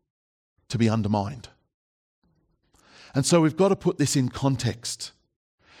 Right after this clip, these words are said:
And we've got to say, yes, God will passionately defend his kingdom. But because it's a good kingdom,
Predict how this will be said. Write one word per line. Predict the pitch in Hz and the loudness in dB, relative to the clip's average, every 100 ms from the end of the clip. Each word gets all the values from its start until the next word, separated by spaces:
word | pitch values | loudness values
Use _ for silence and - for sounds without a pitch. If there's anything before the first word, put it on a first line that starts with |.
| - - | -20 -2
And | 147 | 2
we've | |
got | 156 | 4
to | 185 | 4
say, | - 156 | 2 2
yes, | 139 127 151 196 - - - _ _ _ _ _ | 2 4 4 4 0 -2 -6 _ _ _ _ _
God | - 156 175 170 | 2 4 4 2
will | 143 120 | 0 0
passionately | - - 185 170 170 170 135 | -4 -2 0 0 0 0 0
defend | 143 135 139 131 123 | 0 0 0 0 -2
his | 113 | -4
kingdom. | 131 117 104 - _ _ _ _ _ _ _ _ _ _ _ _ _ _ - | 0 0 0 -6 _ _ _ _ _ _ _ _ _ _ _ _ _ _ -8
But | 120 | -6
because | 135 - 156 156 | -6 -6 -6 -4
it's | 120 - | -6 -6
a | 104 | -8
good | - 185 233 - | -2 -2 -2 -2
kingdom, | 127 104 101 135 | 0 0 -2 -8